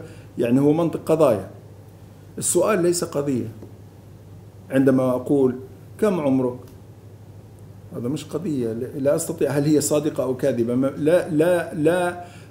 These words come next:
هذ-، هذه الجملة لا يمكن السؤال عنها هل هي صادقة أم كاذبة،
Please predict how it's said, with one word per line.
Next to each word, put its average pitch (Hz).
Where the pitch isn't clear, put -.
هذ-، 160
هذه 165
الجملة 139
لا 151
يمكن 202
السؤال 156
عنها 143
هل 139
هي 143
صادقة 131
أم 120
كاذبة، 110